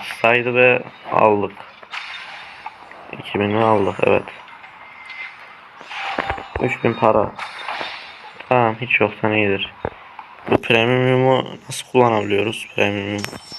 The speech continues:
Ee, parayla istiyor. Tamam, olur öyle şey. Rönesans galerisi. Tamam.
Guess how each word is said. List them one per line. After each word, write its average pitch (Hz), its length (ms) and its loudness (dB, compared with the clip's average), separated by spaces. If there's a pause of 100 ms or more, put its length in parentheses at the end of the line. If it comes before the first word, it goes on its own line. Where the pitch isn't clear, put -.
(1400)
Ee, 101 320 2 (380)
parayla 98 640 2
istiyor. - 360 -10 (920)
Tamam, 110 240 2
olur 117 240 2
öyle 101 200 0
şey. - 200 -10 (1120)
Rönesans 120 640 2 (180)
galerisi. 107 600 2 (1600)
Tamam. 117 340 2